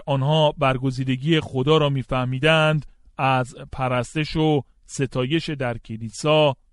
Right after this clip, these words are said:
بیشتر شادمان می‌شدند. در دوم سموئیل فصل شش آیهٔ بیست و دو می‌خوانیم:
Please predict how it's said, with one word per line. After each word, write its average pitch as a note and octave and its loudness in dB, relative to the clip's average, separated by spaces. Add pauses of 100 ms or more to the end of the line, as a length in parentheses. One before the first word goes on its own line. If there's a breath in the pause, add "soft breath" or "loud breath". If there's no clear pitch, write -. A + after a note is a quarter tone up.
(240)
بیشتر D#3+ 2 (100)
شادمان B2+ -2
می‌شدند. G#2+ -8 (200)
در C3+ 2
دوم C#3+ 0
سموئیل C#3+ 0 (360)
فصل D3 0
شش D#3+ -4 (300)
آیهٔ D3 2
بیست C3 -10
و C3 0
دو D3 0
می‌خوانیم: C#3 -4